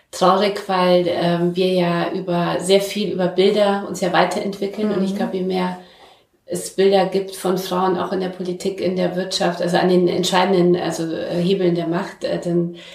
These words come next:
Speaker 1: desto mehr werden natürlich Kinder geprägt und alle geprägt, äh, ich kann das auch mal sein, das
Speaker 2: Absolut.
Speaker 1: könnte ich, auch ich sein. Wie
Speaker 2: Ja.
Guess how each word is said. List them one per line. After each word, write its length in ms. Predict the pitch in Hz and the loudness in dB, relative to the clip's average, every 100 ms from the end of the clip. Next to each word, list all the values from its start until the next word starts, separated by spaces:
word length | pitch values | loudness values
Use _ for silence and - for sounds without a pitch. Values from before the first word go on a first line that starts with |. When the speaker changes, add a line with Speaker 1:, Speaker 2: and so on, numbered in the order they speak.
| - - | -18 -14
Speaker 1:
desto 240 | 180 185 | -4 0
mehr 380 | 180 180 175 170 | 2 2 0 2
werden 160 | 175 | 2
natürlich 320 | 185 180 180 - | 2 -2 -4 -2
Kinder 240 | 202 190 | 0 2
geprägt 540 | 180 175 - 180 180 | 0 0 2 2 2
und 180 | 175 175 | -2 -2
alle 340 | - 170 185 175 | 0 0 0 0
geprägt, 600 | 180 - 180 180 - - | -2 -4 -4 -4 -8 -6
äh, 220 | - 175 | -2 0
ich 180 | 175 - | -2 -2
kann 200 | 180 180 | -2 0
das 140 | 175 | 0
auch 220 | - 190 | 0 0
mal 220 | 185 165 165 | -2 -2 0
sein, 220 | 160 190 | 2 4
das 120 | 226 | 2
Speaker 2:
Absolut. 160 | 214 180 | 2 4
Speaker 1:
könnte 200 | 175 175 | 4 2
ich, 280 | 175 - 175 | 0 -4 -10
auch 120 | 175 | -6
ich 200 | 180 - | -6 -4
sein. 360 | 165 170 202 | -2 -2 -2
Wie 180 | 190 196 | 0 0
Speaker 2:
Ja. 200 | 190 175 | 0 -4